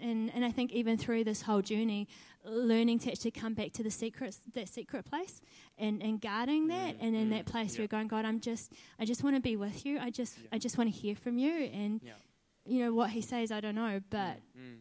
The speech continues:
Speaker 1: uh, you know, being very, oh, what's the word? Like, um, uh, like,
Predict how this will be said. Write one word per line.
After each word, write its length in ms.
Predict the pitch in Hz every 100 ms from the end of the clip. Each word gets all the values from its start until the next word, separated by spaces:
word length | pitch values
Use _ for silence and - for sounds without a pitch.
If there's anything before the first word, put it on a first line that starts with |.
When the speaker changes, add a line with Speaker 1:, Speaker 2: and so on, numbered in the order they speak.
| -
Speaker 1:
uh, 20 | 220
you 140 | 214
know, 60 | 214
being 280 | 226 220 202
very, 640 | 214 214 214 208 208 208 _ _ _ _ -
oh, 180 | 208 202
what's 180 | - -
the 80 |
word? 220 | 208 185 -
Like, 280 | 208 196 - - - - -
um, 520 | 208 214 196 202 214 - - - _ _ 180
uh, 340 | 208 202 208 202
like, 180 | 196